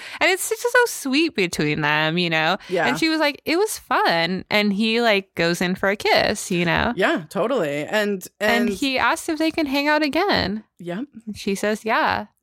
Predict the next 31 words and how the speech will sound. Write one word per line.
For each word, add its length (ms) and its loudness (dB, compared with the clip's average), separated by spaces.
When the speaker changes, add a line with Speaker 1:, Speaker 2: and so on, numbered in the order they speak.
Speaker 2:
And 120 -6
she 100 -8
said 240 -4
she 120 -4
had 100 0
a 20 -2
really 280 -4
nice 240 -4
time. 360 -6
Speaker 1:
Yeah, 200 0
she, 240 -2
like, 160 0
goes 240 0
to 100 -4
walk 220 0
away 160 0
and 80 -6
she's 120 -8
like, 200 -4
"You 60 0
know 100 2
what? 200 0
I 60 -2
had 120 -4
a 280 -2
really 300 2
nice 340 -2
time." 600 -2
Speaker 2:
Yeah. 240 -6
Speaker 1:
You 160 0
know? 320 -2